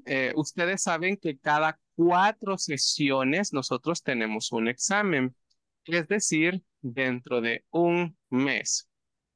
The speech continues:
Dentro de un mes, el primer examen que ustedes van a entregar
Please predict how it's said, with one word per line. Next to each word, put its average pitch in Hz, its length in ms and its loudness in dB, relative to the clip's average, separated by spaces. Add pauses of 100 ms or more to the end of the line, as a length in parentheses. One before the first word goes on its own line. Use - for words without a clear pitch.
(100)
Dentro 165 500 0
de 165 140 4
un 220 260 4
mes, 160 380 0
el 135 160 -2
primer 139 320 0
examen 156 540 0
que 139 100 -2
ustedes 139 380 0
van 147 200 0
a 151 40 0
entregar 160 540 0